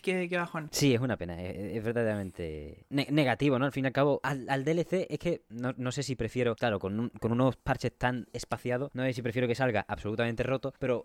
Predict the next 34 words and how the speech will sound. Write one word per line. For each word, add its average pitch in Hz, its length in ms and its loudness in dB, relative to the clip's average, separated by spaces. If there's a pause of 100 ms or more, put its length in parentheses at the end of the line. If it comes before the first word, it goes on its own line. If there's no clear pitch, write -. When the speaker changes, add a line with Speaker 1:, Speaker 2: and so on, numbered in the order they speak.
Speaker 2:
por 123 200 0
la 117 380 4
mera 151 320 2
celebración 156 480 4
de 143 80 2
la 127 80 0
gente 139 320 -2
de, 123 200 2
"Ostras, 143 460 -2
King 160 220 -6
of 156 120 -2
One, 123 240 -4
padre, 113 440 -2
wow, 110 520 -2
sí", 143 240 -4
pues 131 100 4
prefiero 127 240 2
que 151 60 2
salga 131 360 2
como 127 180 0
un 151 120 0
poquito 151 420 2
por 139 120 2
encima 151 500 -2
que 113 280 -2
más 120 240 -2
que 120 360 2
un 127 160 -6
poquito 113 320 -2
por 107 160 -2
debajo. 101 400 -4
Speaker 1:
Sí, 175 460 -6
por 170 100 -4
supuesto. 170 540 -4